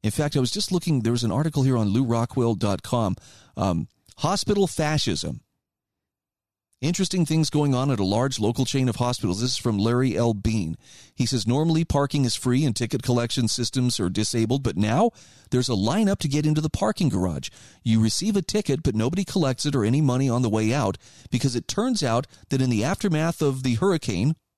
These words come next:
so apparently he must live down on the Gulf Coast, "fema is paying the hospital for parking, which is free anyway." Interesting. Next, he says, "I learned the cost of ambulances is being reimbursed, re-, reimbursed rather by fema,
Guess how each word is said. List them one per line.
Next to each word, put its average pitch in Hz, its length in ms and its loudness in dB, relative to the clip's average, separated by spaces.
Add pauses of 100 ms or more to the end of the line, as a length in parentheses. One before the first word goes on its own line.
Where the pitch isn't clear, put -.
(140)
so - 140 -8
apparently 123 300 0
he 131 60 2
must 120 200 0
live 113 120 0
down 117 160 0
on 117 60 0
the 117 80 0
Gulf 110 260 -2
Coast, 113 360 -2 (480)
"fema 196 420 0
is 160 160 0
paying 165 360 0
the 143 80 0
hospital 131 420 -2
for 135 100 0
parking, 139 420 -2
which 95 200 -2
is 190 100 -4
free 226 340 0
anyway." 135 540 0 (1400)
Interesting. 98 600 -2 (760)
Next, 139 260 0
he 160 80 0
says, 156 220 -2
"I 135 60 0
learned 123 200 2
the 104 80 -4
cost 123 300 -2
of 104 80 -2
ambulances 156 560 0
is 151 120 -6
being 117 280 2
reimbursed, 113 480 0
re-, 123 340 0
reimbursed 127 560 0
rather 160 220 0
by 156 160 0
fema, 143 380 0